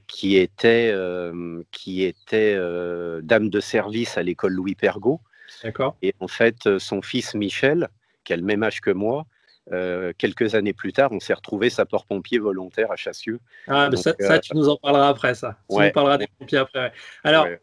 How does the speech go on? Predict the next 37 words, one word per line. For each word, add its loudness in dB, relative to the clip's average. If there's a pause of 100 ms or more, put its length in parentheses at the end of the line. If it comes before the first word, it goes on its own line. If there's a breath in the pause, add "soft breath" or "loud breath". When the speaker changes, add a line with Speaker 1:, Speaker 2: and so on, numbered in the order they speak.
Speaker 2:
euh, -2 (100)
pour, 0
euh, 4
faire -2
le 0
parallèle, 0
euh, -2
que -8
moi, 2
comme -6
je -14
t'avais -4
expliqué, -4
hein, -2
donc -4
je -10
suis -4
actuellement 2
président 0
du -2
Sous -10
des 0
écoles 0
de -2
Chassieux. -4 (640 soft breath)
Euh, 6
donc, 4
j'imagine 4
que 2
t'as 6
des, 2 (160)
tu -8
dois 8
avoir 6
des 2
souvenirs -2
aussi, -2